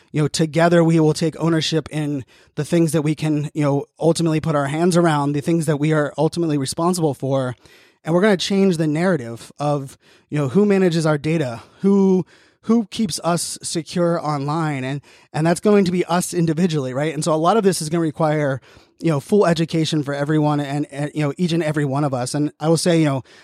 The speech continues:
I would love for you guys to check out, you know, my podcast. It's over, uh, it's on every podcasting app now. Um, we just hit,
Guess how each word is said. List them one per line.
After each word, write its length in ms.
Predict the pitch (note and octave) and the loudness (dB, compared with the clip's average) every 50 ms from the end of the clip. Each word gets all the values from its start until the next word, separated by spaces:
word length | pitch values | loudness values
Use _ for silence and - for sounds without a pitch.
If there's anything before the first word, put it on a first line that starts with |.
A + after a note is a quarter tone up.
| _ _ _ | _ _ _
I 120 | - D3+ D#3 | -6 0 0
would 100 | E3+ D#3+ | 2 4
love 160 | E3+ E3+ - | 4 4 4
for 60 | F#3 | 2
you 80 | F3 E3 | 2 2
guys 180 | E3+ D#3 C#3+ | 2 2 2
to 60 | D#3 C#3 | 0 -4
check 200 | - E3+ D3 D#3+ | -4 -4 -2 0
out, 280 | D3+ D3 D3 - - | 0 0 0 0 -2
you 60 | C#3+ | -4
know, 100 | C#3 C#3 | -4 -2
my 160 | C3+ C#3+ C#3 C#3 | 0 -2 -2 -2
podcast. 680 | - D#3 C#3 C#3+ B2+ - D3+ C#3 C3+ C#3 - - - - | -2 -4 -4 -4 -4 -4 -2 -2 -2 -2 -4 -6 -12 -8
It's 180 | C#3 C#3 - - | -8 -8 -8 -6
over, 440 | C3+ D3 D3 C3 C#3+ C#3+ C#3+ - C#3 | -4 -4 -2 -2 -2 -2 -2 -2 -2
uh, 140 | C#3 C#3 C#3 | -4 -4 -2
it's 140 | D#3 - | -2 0
on 80 | F3+ E3+ | 0 2
every 220 | E3+ F#3+ F#3 G3 | 2 4 2 2
podcasting 540 | F#3 - F3+ E3 D#3 F#3 E3+ D3+ - E3 D#3 | 2 2 0 0 0 0 -2 0 0 -2 -2
app 180 | D3 D3+ - - | -2 -2 -4 -4
now. 400 | D3 D3 D3+ D3+ D#3 D#3 C#3+ - _ - - - - _ - | -4 -2 0 0 0 0 -2 -4 _ -20 -20 -20 -20 _ -8
Um, 320 | - C#3+ C#3 C3+ C3 B2+ B2 | -4 -2 -2 0 -2 -2 0
we 120 | C3+ D3 | -2 -2
just 240 | C3+ D3 D3+ - - | 0 -2 -4 -2 0
hit, 220 | E3 D3+ C#3+ C#3 | -2 -2 -2 -2